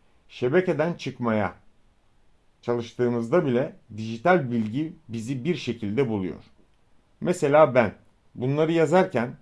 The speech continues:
tüm cihazlarımı kapattım. Ancak araştırma amacıyla internete erişmem gerekiyor ve bilgisayarımda hala bir sürü rastgele bildirim ve güncelleme beliriyor.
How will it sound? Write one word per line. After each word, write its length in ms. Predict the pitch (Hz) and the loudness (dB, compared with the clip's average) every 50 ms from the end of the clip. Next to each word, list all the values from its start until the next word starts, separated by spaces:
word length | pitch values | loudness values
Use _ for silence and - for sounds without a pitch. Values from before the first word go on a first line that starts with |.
| _ _ _ | _ _ _
tüm 200 | 190 190 175 143 | 0 0 0 2
cihazlarımı 600 | 135 147 135 123 117 110 113 110 117 135 143 - | 4 6 6 6 6 4 2 0 0 0 0 -2
kapattım. 500 | - 101 - 104 98 - - - - - _ _ _ _ _ _ _ _ _ _ _ _ _ _ _ _ _ _ _ _ _ _ _ - | -4 -2 0 -2 -2 -2 -6 -14 -16 -16 _ _ _ _ _ _ _ _ _ _ _ _ _ _ _ _ _ _ _ _ _ _ _ -2
Ancak 440 | 135 165 190 185 131 143 147 - - - | 0 2 2 2 2 2 0 0 -2 -2
araştırma 640 | 107 104 107 104 - - 131 127 143 170 208 196 | -2 -2 -2 -4 -4 -4 -4 -2 0 0 2 2
amacıyla 560 | 151 147 147 135 131 120 139 170 165 135 107 | 2 2 2 2 2 2 0 0 0 0 0
internete 580 | 82 107 113 107 104 120 113 113 113 117 - 180 | 0 0 -2 0 0 0 0 0 0 0 -2 -2
erişmem 540 | - 131 127 110 101 - - 135 147 147 127 | 0 0 -2 -2 -4 -6 -6 -6 -4 -2 0
gerekiyor 520 | 117 113 107 104 104 - 101 92 67 - _ _ _ _ _ _ _ _ _ _ _ | 0 0 0 0 -4 -6 -8 -8 -8 -10 _ _ _ _ _ _ _ _ _ _ _
ve 160 | 135 147 139 131 | -2 0 0 0
bilgisayarımda 680 | 151 143 135 127 127 - 131 127 127 135 139 135 127 117 | -2 -2 -4 -6 -4 0 2 2 2 2 2 0 0 0
hala 580 | 101 135 170 185 175 151 135 123 120 113 101 | 0 -2 0 0 2 4 4 4 2 2 -2
bir 160 | 120 165 185 | -2 -2 -2
sürü 400 | 180 - - 127 123 120 120 110 | -2 -2 -4 -4 -2 0 0 2
rastgele 540 | 117 139 151 147 - - 120 110 104 101 92 | 4 2 2 2 0 -2 -2 0 0 0 -2
bildirim 500 | 107 107 101 104 120 135 175 196 208 190 | -2 -4 -2 -2 0 2 2 2 2 0
ve 80 | 165 156 | 0 0
güncelleme 760 | 135 151 147 143 123 135 127 123 123 123 120 123 123 113 107 | 0 -2 -2 0 2 4 6 6 6 4 4 4 2 0 0
beliriyor. 460 | 107 98 95 92 78 - - - | 0 -2 -2 -4 -8 -10 -14 -16